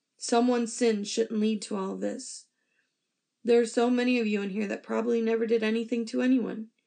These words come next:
He looks up at Harry, at this lethal creature that had felt enough mercy to know that sometimes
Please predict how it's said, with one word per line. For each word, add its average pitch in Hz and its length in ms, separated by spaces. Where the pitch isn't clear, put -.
He 247 160
looks 226 260
up 220 160
at - 120
Harry, 104 520
at 254 160
this 240 200
lethal 240 440
creature 226 540
that - 220
had 208 100
felt 226 340
enough 247 320
mercy 247 460
to - 160
know 214 180
that 220 160
sometimes 214 680